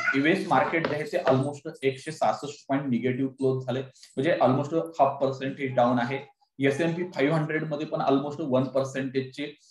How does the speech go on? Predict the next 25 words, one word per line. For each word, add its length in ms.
अ, 60
अ, 280
अ, 200
downfall 560
दिसून 260
आलाय. 180
त्याचबरोबर 400
NASDAQ 540
मध्ये 140
देखील 300
एकशे 220
सदोतीस 500
पॉइंटचे 360
fall 220
जो 60
आहे 100
तो 100
दिसून 360
आलाय. 200
हे 100
पहिल्यांदा 300
काय 180
करा, 180
लक्षात 360
घ्या. 100